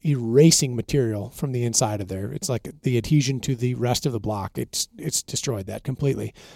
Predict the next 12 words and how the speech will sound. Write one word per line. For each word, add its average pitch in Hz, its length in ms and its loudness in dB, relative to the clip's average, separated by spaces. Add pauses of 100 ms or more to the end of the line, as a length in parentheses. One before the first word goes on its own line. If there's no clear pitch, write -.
(680)
I've 131 200 -2
used 131 180 -2
the 123 40 -4
term 139 180 0
before, 127 240 -2
ninja 120 260 -2
bullet 120 220 -2
blender, 170 340 2 (560)
going 127 240 -2
through 127 220 -2
that 113 160 2
animal. 107 420 -4